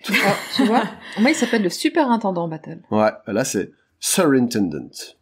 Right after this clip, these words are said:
Speaker 2: Euh, qu'est-ce qu'elle dit de lui ? Voilà, il ressemblait plus à un commissaire qu'à un détective. Voilà,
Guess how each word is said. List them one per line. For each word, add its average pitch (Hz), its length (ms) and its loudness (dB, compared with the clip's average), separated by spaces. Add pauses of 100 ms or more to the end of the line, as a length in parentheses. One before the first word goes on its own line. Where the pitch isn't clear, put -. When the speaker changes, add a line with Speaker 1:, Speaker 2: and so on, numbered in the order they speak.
(800)
Speaker 2:
Euh, 139 200 6
qu'est-ce 160 220 0
qu'elle 156 160 4
dit 175 120 -2
de 175 80 6
lui ? 165 220 2
Voilà, 131 320 2
il 143 120 6
ressemblait 156 400 4
plus 214 260 0
à 160 60 4
un 139 60 4
commissaire 143 480 2
qu'à 127 140 2
un 127 60 4
détective. 101 640 -2 (160)
Voilà, 101 220 -6